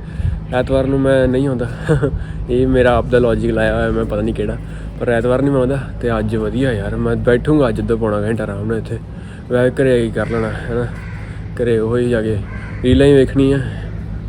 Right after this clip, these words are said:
ਇਹ ਥੋੜ੍ਹੀ ਦੇਰ ਬੈਠਾਂਗੇ ਆਰਾਮ ਨਾਲ, ਧੁੱਪ ਸੇਕਾਂਗੇ, ਨਾਲੇ ਵਧੀਆ ਵੈਗਰੂ ਵੈਗਰੂ ਕਰਾਂਗੇ।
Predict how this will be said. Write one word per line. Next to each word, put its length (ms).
ਇਹ 160
ਥੋੜ੍ਹੀ 200
ਦੇਰ 120
ਬੈਠਾਂਗੇ 420
ਆਰਾਮ 180
ਨਾਲ, 100
ਧੁੱਪ 340
ਸੇਕਾਂਗੇ, 360
ਨਾਲੇ 220
ਵਧੀਆ 360
ਵੈਗਰੂ 300
ਵੈਗਰੂ 300
ਕਰਾਂਗੇ। 300